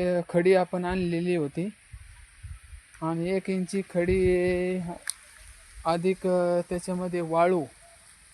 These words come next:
एकत्र मिक्सिंग करून आपण हा कोबा आहे ना, अ, टाकला आहे.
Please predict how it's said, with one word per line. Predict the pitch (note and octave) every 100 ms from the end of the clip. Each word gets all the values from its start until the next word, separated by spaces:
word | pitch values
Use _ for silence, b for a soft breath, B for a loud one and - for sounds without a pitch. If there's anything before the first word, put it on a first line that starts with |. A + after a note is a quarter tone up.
| - - - - _ - - E3+
एकत्र | F3+ F3+ F3+ - F#3+ F#3+ F#3 F3+ F3 F3 E3+ E3+ E3+ E3 E3 D#3+ - - - -
मिक्सिंग | F3 F#3+ - F3+
करून | E3 G3 F3 B2 - - - - - - - - -
आपण | E3 E3 G3
हा | D3+ D#3
कोबा | - E3+ F3+
आहे | E3
ना, | E3 F#3 - -
अ, | E3+ D#3 D#3 D3+ D3+ D3+ D3+
टाकला | F3 E3+ D#3+
आहे. | D#3+ D#3